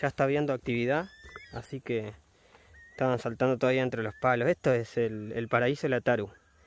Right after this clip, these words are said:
Así que ahí armo todo y les muestro. Voy a poner esta cosita que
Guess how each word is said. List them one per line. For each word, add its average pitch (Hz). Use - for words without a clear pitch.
Así 123
que 120
ahí 135
armo 185
todo 247
y 147
les 143
muestro. 175
Voy 127
a 143
poner 131
esta 107
cosita 135
que 113